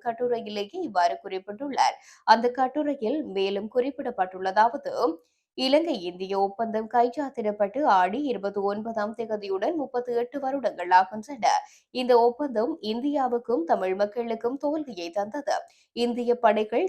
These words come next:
தமிழ் மக்களினதும் சிங்கள மக்களினதும் கடுமையான எதிர்ப்பை பெற்று அவமானகரமாக வெளியேறியதுடன் ஒரு வகையில் ராஜீவ்காந்தியின் மரணத்துக்கும் காரணமாகியது.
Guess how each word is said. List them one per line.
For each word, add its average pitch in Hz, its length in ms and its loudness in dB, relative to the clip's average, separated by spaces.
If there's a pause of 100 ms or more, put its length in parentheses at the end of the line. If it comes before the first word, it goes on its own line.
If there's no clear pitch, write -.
தமிழ் 190 280 0
மக்களினதும் 214 680 0
சிங்கள 240 420 -4
மக்களினதும் 233 680 -2
கடுமையான 233 520 0 (100)
எதிர்ப்பை 240 380 0
பெற்று - 280 -6 (500)
அவமானகரமாக 226 1040 4
வெளியேறியதுடன் 190 880 -4 (120)
ஒரு 196 200 2
வகையில் 208 400 -2 (120)
ராஜீவ்காந்தியின் 226 920 4
மரணத்துக்கும் 277 720 0
காரணமாகியது. 214 920 0